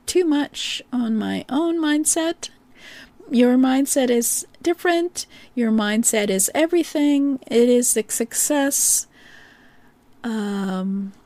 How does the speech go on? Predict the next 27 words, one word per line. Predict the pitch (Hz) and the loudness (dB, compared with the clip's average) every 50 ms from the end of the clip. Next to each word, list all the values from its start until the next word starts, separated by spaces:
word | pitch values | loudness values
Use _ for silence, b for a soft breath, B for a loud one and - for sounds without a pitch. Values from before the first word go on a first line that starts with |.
| - - - | -12 -8 -8
a | - - | -6 -6
success, | - - 277 - - - - 320 311 302 311 302 - - - - - - - | -4 -4 -4 -4 -2 -2 0 0 0 0 0 0 -2 -2 -2 -2 -2 -4 -4
oh, | - 269 277 208 - - | -4 -4 -4 -4 -6 -10
what, | 190 196 - - - - | -12 -12 -12 -14 -10 -2
implement | - 320 349 - - 359 359 370 359 277 - - - - 226 _ _ b b b b b - - | -2 -2 -2 -2 -4 -2 0 0 0 0 -2 -6 -14 -20 -20 _ _ b b b b b -8 -4
machine | 277 294 - - 339 330 370 403 339 247 185 190 226 233 - - _ _ | -4 -2 0 0 0 0 0 -2 -2 -2 -2 -2 -4 -6 -8 -12 _ _
for | - - 247 233 226 | -8 -2 2 2 4
you, | 240 240 233 214 208 196 - - - 190 220 - _ _ - - | 4 4 4 4 2 2 0 -2 -4 -6 -8 -12 _ _ -6 -4
um, | 226 220 220 214 214 214 208 202 202 208 208 208 208 - _ _ - | -2 0 0 0 -2 -2 -2 -4 -4 -6 -6 -6 -8 -10 _ _ -10
in | - - 214 226 220 226 | -4 -2 0 2 2 0
terms | - - 254 240 233 233 240 - - | 0 0 0 2 2 2 2 2 0
of, | 208 202 202 202 196 214 214 - 214 | -2 -2 -2 -4 -6 -6 -8 -8 -6
uh, | 202 196 190 190 196 196 196 | -6 -6 -6 -6 -6 -8 -4
getting | - 214 220 220 214 214 220 | 0 0 2 2 2 2 2
you | 220 208 196 202 202 196 196 196 196 - | 2 0 0 -2 -2 -4 -4 -6 -6 -6
successful | - - - 190 - - - 208 196 196 - - 202 202 196 190 180 | -8 -6 -6 -6 -4 -4 -2 -2 -2 -4 -6 -4 -4 -2 -2 -2 -4
in | 180 185 185 | -4 -6 -4
business | 185 190 202 - - 214 202 196 - - | -2 -2 -2 -2 -4 -4 -2 -2 -4 -4
and | 180 175 170 | -4 -6 -10
in | 180 180 185 185 | -10 -10 -8 -6
life. | 190 190 196 196 190 - _ B B B B B B B B B 285 202 B - | -6 -4 -4 -4 -6 -8 _ B B B B B B B B B -20 -16 B 0
It's | 240 240 - - 285 | 0 0 2 2 2
your | 262 | 4
mindset. | 254 254 247 247 285 311 - - 202 180 165 - - _ 226 | 6 6 6 4 2 2 2 0 -2 -4 -8 -10 -14 _ -12
That's | 226 202 208 208 214 - - - - - - | -8 -6 -6 -4 -4 -2 -2 -2 -2 -2 -4
what's | 208 202 202 - - | -6 -6 -4 -4 -4
important. | 208 208 202 - - 165 - - - 175 - - | -4 -4 -4 -6 -6 -10 -10 -10 -10 -12 -12 -14